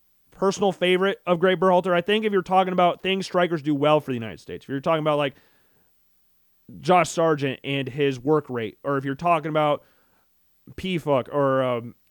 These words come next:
D K in regards to his goal scoring ability, Zardes, I think, is the most complete striker the United States has. Do I think he's the best? No, but I think he can provide a little bit in regards to versatility 'cause he also play on the wing. He started off as a winger for the United States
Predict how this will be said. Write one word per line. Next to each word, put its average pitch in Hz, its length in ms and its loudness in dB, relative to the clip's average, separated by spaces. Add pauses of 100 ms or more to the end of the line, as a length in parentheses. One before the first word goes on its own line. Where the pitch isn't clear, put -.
(100)
D 180 200 -4
K 147 200 -4
in 135 80 -4
regards 147 280 0
to - 20 -12
his 123 80 -12
goal 175 220 2
scoring 151 280 -2
ability, 139 360 -2
Zardes, 170 520 2 (260)
I 160 120 0
think, 165 140 -2
is 135 40 -10
the 156 80 -4
most 160 160 -2
complete 147 480 -6
striker 147 360 0
the 143 80 -2
United 143 180 -2
States 131 280 -6
has. 139 480 -2 (600)
Do 165 140 4
I 160 60 4
think 160 160 0
he's 151 140 -2
the 127 80 -6
best? 147 580 0
No, 147 500 4
but 156 160 0
I 147 100 0
think 165 200 -6
he 156 60 -8
can 143 160 -4
provide 127 560 -2
a 190 40 -2
little 196 240 0
bit 214 280 0
in 185 60 -4
regards 151 360 0
to 139 80 -12
versatility 139 560 -4
'cause - 100 -20
he 143 100 -8
also 165 220 0
play 160 240 -2
on 151 80 0
the 131 80 -4
wing. 131 240 -4
He 135 60 -4
started 156 280 0
off 147 160 2
as 127 60 -10
a 127 40 -6
winger 117 200 -8
for 110 60 -16
the 113 60 -10
United 107 200 -8
States 117 320 -6